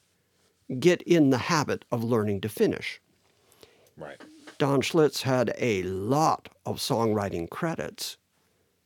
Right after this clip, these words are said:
Speaker 1: because of artists who already had reputations and record deals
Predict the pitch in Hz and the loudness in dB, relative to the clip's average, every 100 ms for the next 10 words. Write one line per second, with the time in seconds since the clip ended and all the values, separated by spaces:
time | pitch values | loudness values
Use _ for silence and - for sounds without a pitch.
0 | _ - - 127 - - 262 196 92 113 | _ -6 -2 -2 -4 0 2 2 2 -2
1 | - - 139 - - 117 104 101 - - | -6 -4 -4 -2 -2 -2 0 -2 -2 -6
2 | - _ _ _ _ 165 147 117 117 123 | -10 _ _ _ _ 2 4 4 4 0
3 | 120 101 107 110 107 104 - _ - - | 0 0 0 -2 -4 -8 -14 _ -20 -14
4 | - 110 110 107 117 101 107 101 107 98 | -6 -6 -4 -4 -4 -2 -4 -4 -2 -2
5 | 110 - 117 95 90 95 - | -2 -4 -4 -4 -4 -6 -12